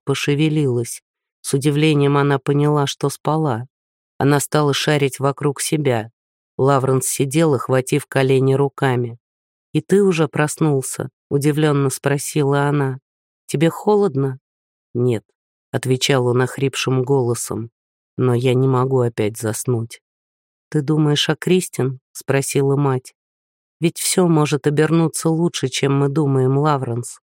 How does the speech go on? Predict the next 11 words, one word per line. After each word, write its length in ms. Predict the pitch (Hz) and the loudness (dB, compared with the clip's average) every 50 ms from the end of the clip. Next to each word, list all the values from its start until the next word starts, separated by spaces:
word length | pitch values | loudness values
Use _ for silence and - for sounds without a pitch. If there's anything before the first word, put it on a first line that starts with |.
| _ _ | _ _
повторила 760 | - 135 127 - - 143 139 147 143 135 131 135 135 135 135 | -8 -8 -4 -2 0 0 2 2 2 2 2 2 0 0 0
она. 340 | 139 143 143 135 127 123 120 - _ _ _ _ _ _ _ _ _ _ _ _ _ _ _ | 0 0 0 -2 -4 -6 -8 -14 _ _ _ _ _ _ _ _ _ _ _ _ _ _ _
«Да, 360 | - 117 123 131 143 135 117 - _ _ - | -4 0 0 2 2 0 -2 -6 _ _ -2
именно 540 | 139 143 143 135 131 131 123 123 127 127 120 | 0 0 2 2 2 2 2 2 2 2 0
о 60 | 117 | -2
том 280 | - - 147 143 135 | -2 -2 0 0 0
я 200 | 123 120 123 123 | 0 2 2 2
и 100 | 123 120 | 2 2
думаю», 580 | 120 123 120 127 123 123 117 113 113 113 110 117 _ _ | 0 0 0 0 0 0 0 -2 -4 -6 -10 -12 _ _
сказал 560 | - - - 113 110 110 - 117 110 113 117 | -18 -10 -6 -4 -4 -2 0 0 0 0 0
муж. 420 | 120 120 120 117 117 - - - | 0 0 -2 -2 -4 -6 -10 -14